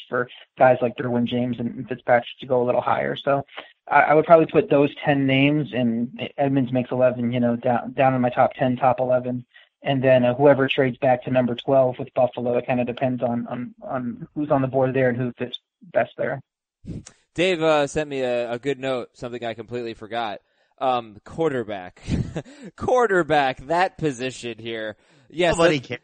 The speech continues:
Speaker 3: about that.
Speaker 2: Yeah, right. It's really not a big deal. Um, it is a, a bit of a split opinion on,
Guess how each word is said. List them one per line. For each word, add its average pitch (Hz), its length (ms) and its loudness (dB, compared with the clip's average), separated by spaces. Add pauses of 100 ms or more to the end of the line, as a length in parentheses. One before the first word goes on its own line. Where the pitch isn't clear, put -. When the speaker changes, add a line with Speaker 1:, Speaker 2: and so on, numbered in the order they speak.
(120)
Speaker 3:
about 107 300 -2
that. 92 260 -2
Speaker 2:
Yeah, 220 280 6
right. 180 180 0
It's 175 180 -6
really 190 320 -2
not 160 180 0
a 139 60 2
big 131 440 -6
deal. 127 460 -4
Um, 160 380 4
it 185 200 -2
is 196 260 -2
a, 185 540 2
a 170 80 0
bit 175 260 -2
of 156 160 -6
a 160 220 -2
split 185 380 -6
opinion 190 540 -6
on, 143 400 -6